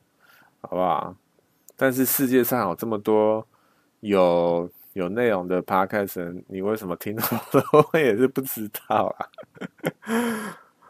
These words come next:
好啦，我又想到一件事情啊，为什么，为什么我会想要做这个 podcast？是因为，因为很多 podcast 哦，他们讲的东西真的是很有内容，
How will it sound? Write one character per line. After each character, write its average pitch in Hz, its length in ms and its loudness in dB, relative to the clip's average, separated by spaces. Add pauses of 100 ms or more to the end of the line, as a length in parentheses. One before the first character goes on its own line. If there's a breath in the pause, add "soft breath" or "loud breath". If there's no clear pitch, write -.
(140)
好 117 200 6
啦， 117 160 10
我 110 160 8
又 156 60 8
想 117 220 0
到 110 100 0
一 110 60 -4
件 110 80 0
事 98 240 -4
情 - 200 -14
啊， - 160 -8 (120)
为 160 80 2
什 107 180 -2
么， 87 200 0
为 185 120 0
什 180 100 -4
么 92 140 0
我 95 80 0
会 135 80 4
想 90 180 -4
要 101 100 -2
做 127 140 -2
这 120 140 -2
个 120 80 2
podcast？ 110 640 -4
是 - 180 -4
因 143 120 -2
为， 143 340 4
因 156 120 -4
为 165 80 2
很 104 240 -2
多 123 220 2
podcast 120 720 0
哦， - 240 -14 (1600 loud breath)
他 160 120 -4
们 156 120 2
讲 90 220 2
的 90 80 -2
东 107 180 2
西 107 200 -2
真 113 180 -2
的 107 100 0
是 110 120 -2
很 104 180 0
有 85 140 -6
内 85 220 -2
容， - 220 -8